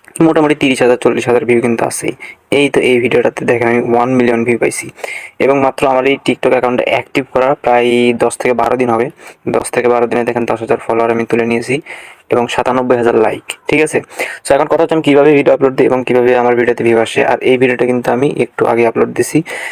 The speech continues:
আচ্ছা যাই হোক, আমি আপনাদের টেকনিকগুলো শিখিয়ে দিব। যে কীভাবে ভিডিও আপলোড দিতে হবে। So, এই জন্য আপনারা সর্বপ্রথম কিছু কাজ করে নেবেন ভিডিও আপলোড দেওয়ার আগে। এইখানে চলে আসবেন, এইখানে চলে আসার পরে আপনারা এইখানে দেখতে পাবেন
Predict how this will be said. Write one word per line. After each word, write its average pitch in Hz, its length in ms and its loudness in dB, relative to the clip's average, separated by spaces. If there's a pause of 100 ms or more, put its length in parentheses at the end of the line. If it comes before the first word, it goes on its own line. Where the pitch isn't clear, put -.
(200)
আচ্ছা - 200 0
যাই 123 160 2
হোক, 127 180 0
আমি 120 160 2
আপনাদের 120 280 0
টেকনিকগুলো 120 440 0
শিখিয়ে 110 280 0
দিব। - 100 -2 (840)
যে - 140 -10
কীভাবে 135 240 2 (100)
ভিডিও 120 200 2
আপলোড 117 240 2
দিতে 117 180 0
হবে। - 160 -4 (400)
So, - 60 -2 (180)
এই 135 100 0
জন্য 147 180 2 (160)
আপনারা 139 240 -2
সর্বপ্রথম 131 400 0
কিছু 135 120 0 (100)
কাজ 131 180 -2
করে 135 180 2
নেবেন 117 200 0 (100)
ভিডিও 120 220 2
আপলোড 117 240 0
দেওয়ার 117 240 2
আগে। 123 140 0 (180)
এইখানে 139 300 0
চলে 117 200 2
আসবেন, 117 260 0
এইখানে 123 260 -2
চলে 123 220 2
আসার 123 200 -2
পরে 131 200 2
আপনারা 123 180 2 (120)
এইখানে 120 300 0
দেখতে 120 220 -2
পাবেন 120 200 0